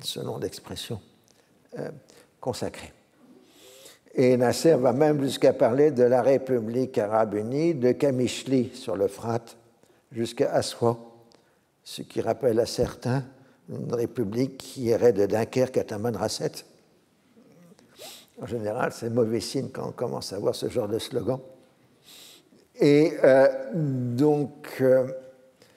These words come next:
Nasser annonce qu'il refuse toute effusion de sang et il s'ensuit une certaine confusion et on discute un moment d'une formule fédérale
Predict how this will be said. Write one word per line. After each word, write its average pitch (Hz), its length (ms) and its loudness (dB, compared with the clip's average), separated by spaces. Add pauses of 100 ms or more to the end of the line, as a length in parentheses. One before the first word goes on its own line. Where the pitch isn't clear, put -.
(200)
Nasser 123 400 2
annonce 120 420 0
qu'il 113 160 -2
refuse 120 580 0 (180)
toute - 560 -6 (380)
effusion 120 720 -2 (100)
de 107 420 2 (500)
sang 123 460 0 (1300)
et 139 540 2 (200)
il 123 160 -4
s'ensuit 131 440 -2
une 120 240 -2 (100)
certaine 135 380 0
confusion 120 760 -2 (1300)
et 135 520 2 (420)
on 127 120 -4
discute 127 500 -2
un 123 80 2
moment 131 360 2
d'une 117 180 -2
formule 127 380 0
fédérale 107 800 0